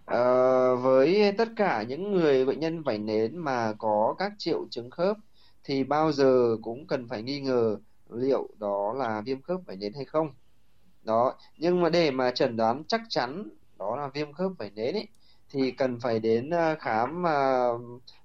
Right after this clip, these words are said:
một là bác sĩ da liễu, hai là quan trọng nhất là đến, ờ, bác sĩ về chuyên khoa về cơ xương khớp. Như thế khám và chụp chiếu sẽ, ờ, và làm xét nghiệm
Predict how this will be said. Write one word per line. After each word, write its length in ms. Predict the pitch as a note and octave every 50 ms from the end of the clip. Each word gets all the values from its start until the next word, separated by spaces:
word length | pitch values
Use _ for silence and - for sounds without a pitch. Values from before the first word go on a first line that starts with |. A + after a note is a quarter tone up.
| -
một 280 | - B2+ C3 C3 - -
là 80 | B2+ B2
bác 160 | C3+ C#3+ -
sĩ 260 | - D#3 D3 F3 F#3
da 140 | F3 E3+ D#3
liễu, 400 | D#3 D#3 D#3+ E3 F#3 G#3+ C4+ - - - - - -
hai 220 | - D#3 D#3 D#3+ D#3+
là 100 | D3+ C3+
quan 180 | - D3 C#3+
trọng 180 | C#3+ D#3+ G#2 B2
nhất 160 | C#3+ F3+ F#3
là 120 | F3 C#3 B2
đến, 260 | A#2+ A#2 A#2 A#2 C#3
ờ, 220 | E3 E3 D#3 C#3+
bác 160 | C3 D3+ D#3
sĩ 280 | - - B2+ A#2+ C#3+ D#3+
về 300 | D#3+ D3+ C3 A#2+ A#2 G#2+ G#2+ - - - - -
chuyên 220 | - - D3+ C#3+ C#3+
khoa 320 | D3+ D3 C#3+ C#3+ C#3+ C#3+
về 420 | C3 B2 B2+ B2 A#2+ A#2 A#2 A2+ A2+
cơ 140 | A2+ C#3 C#3
xương 200 | C#3 - D3 C#3+
khớp. 220 | - F3 G3 A3+ A3+ A3+ - - - - - - -
Như 100 | C#3+ C#3
thế 300 | - C3 A#2+ B2 C3 B2+
khám 420 | - C#3 A#2 A2 A2 B2 E3 F#3+ G3
và 340 | F3 C#3 B2+ A#2+ A#2 A2 A2 - - - -
chụp 140 | - D3+ - -
chiếu 360 | - - C#3 C3 C3 D3 E3+ F3+ F3
sẽ, 380 | - - G#2+ D3 D3 D3 C#3+ C#3+
ờ, 320 | C3+ B2+ B2 A#2+ A#2+ A#2
và 200 | A#2+ A#2 B2 A#2+
làm 200 | A#2 A#2+ A#2 A2+
xét 120 | A2+ E3+ E3
nghiệm 240 | E3+ E3+ F3 C#3